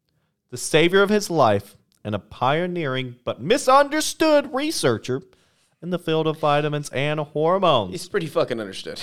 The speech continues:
Speaker 2: <laughs>
Speaker 1: Now, you ready for this?
Speaker 2: I'm ready.
Speaker 1: Ba-na-da-bum-bum-bum, ba-na-na.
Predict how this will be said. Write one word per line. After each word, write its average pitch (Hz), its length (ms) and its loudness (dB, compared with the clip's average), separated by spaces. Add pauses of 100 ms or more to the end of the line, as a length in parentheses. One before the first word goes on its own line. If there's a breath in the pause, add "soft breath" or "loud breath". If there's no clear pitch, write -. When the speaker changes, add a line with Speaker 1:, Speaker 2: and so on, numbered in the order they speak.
Speaker 2:
<laughs> 220 560 2
Speaker 1:
Now, 208 180 0
you 113 120 -4
ready 107 220 -2
for 117 120 -8
this? 120 400 -6
Speaker 2:
I'm 120 220 -6
ready. 85 360 -6
Speaker 1:
Ba-na-da-bum-bum-bum, 101 1600 -8 (180)
ba-na-na. 98 480 -10